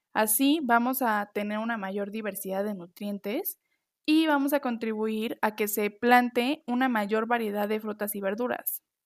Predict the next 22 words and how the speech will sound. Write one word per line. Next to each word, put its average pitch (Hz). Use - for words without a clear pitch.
Nosotros 294
tenemos 262
ese 277
poder, 233
porque 226
los 226
alimentos 233
se 208
plantan 226
y 214
se -
producen 220
para 247
nosotros, 202
para 233
que 233
nosotros 254
los 269
compremos 226
y 220
los 208
comamos. 220